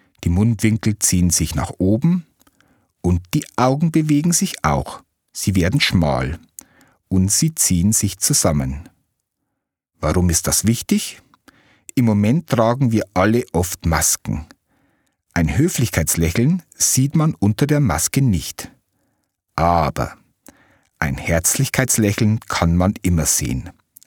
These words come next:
auch mit Maske. Auf der Internetseite gibt es noch viele weitere Informationen.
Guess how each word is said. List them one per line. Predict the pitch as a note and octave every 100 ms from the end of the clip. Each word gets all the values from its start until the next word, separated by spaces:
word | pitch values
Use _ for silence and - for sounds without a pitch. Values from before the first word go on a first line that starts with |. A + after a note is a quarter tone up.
| _
auch | - D2+ E2 -
mit | B2+ C#3
Maske. | G#2+ D2+ - - - - _ _ _ _ _ _ _ _ _ _ _ _ _ _ _ _ _ _ _ _ _ _ _ _ _ _ _
Auf | - F3
der | - D3
Internetseite | C#3+ E3 D3+ - A#2+ A#2 B2
gibt | A#2+ - B2 -
es | G2 -
noch | D#2
viele | - - B2 D3+ D#3 C3+
weitere | F2+ F2+ F2+ B2+ A#2
Informationen. | B2 F#2 F2 A2 A#2+ - - E2 C#2 B1+ D2